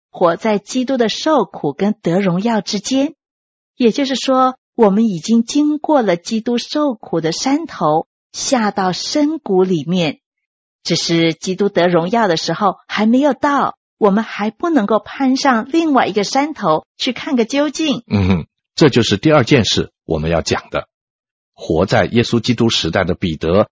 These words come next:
Speaker 2: 和其余的使徒，他们透过耶稣基督的受苦，明白了启示的奥秘，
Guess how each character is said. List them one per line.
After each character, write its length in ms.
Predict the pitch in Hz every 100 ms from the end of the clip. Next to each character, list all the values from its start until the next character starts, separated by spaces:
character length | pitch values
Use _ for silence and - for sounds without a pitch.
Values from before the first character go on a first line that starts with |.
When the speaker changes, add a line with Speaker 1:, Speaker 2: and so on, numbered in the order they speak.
| _
Speaker 2:
和 220 | - 104
其 240 | 120 - 208
余 140 | 151
的 100 | 123
使 220 | 139 - 76
徒， 320 | - 82 90
他 160 | -
们 120 | 92 90
透 380 | - - 196 143
过 180 | 101 90
耶 140 | 110
稣 180 | 117 120
基 160 | 117 117
督 160 | 120
的 140 | 107 87
受 380 | - - 190 98
苦， 320 | - 76 - _ _
明 400 | - 90 87 139
白 160 | 175 85
了 140 | 85
启 360 | 87 - - 67
示 200 | 67 101
的 80 | 76
奥 180 | 104 87
秘， 240 | 87 80